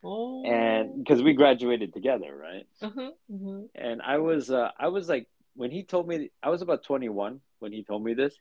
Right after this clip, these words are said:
Speaker 2: He's like,
Speaker 1: Mm-hmm.
Speaker 2: "You're gonna, you're gonna graduate when you're, you're almost thirty-one or when you're thirty." I'm like, "Why?
Speaker 1: <laughs>
Speaker 2: Why
Speaker 1: Why
Speaker 2: does that
Speaker 1: so
Speaker 2: take
Speaker 1: late?
Speaker 2: so long?" Yeah, 'cause I was just a college student. I was like, "What, what, what's wrong with me?
Speaker 1: <laughs>
Speaker 2: What's going on?" You know, I
Speaker 1: Mm-hmm.
Speaker 2: didn't believe him. Like, "That's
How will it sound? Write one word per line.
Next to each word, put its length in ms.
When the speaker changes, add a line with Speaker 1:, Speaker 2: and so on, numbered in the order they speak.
Speaker 2:
He's 120
like, 220
Speaker 1:
Mm-hmm. 220
Speaker 2:
"You're 180
gonna, 260
you're 180
gonna 180
graduate 480
when 160
you're, 220
you're 180
almost 480
thirty-one 480
or 60
when 180
you're 120
thirty." 220
I'm 60
like, 160
"Why? 600
Speaker 1:
<laughs> 680
Speaker 2:
Why 220
Speaker 1:
Why 40
Speaker 2:
does 140
that 180
Speaker 1:
so 20
Speaker 2:
take 180
Speaker 1:
late? 140
Speaker 2:
so 100
long?" 240
Yeah, 140
'cause 200
I 120
was 140
just 160
a 40
college 360
student. 200
I 20
was 60
like, 80
"What, 220
what, 220
what's 220
wrong 340
with 160
me? 300
Speaker 1:
<laughs> 380
Speaker 2:
What's 240
going 360
on?" 500
You 160
know, 260
I 100
Speaker 1:
Mm-hmm. 20
Speaker 2:
didn't 220
believe 300
him. 100
Like, 240
"That's 240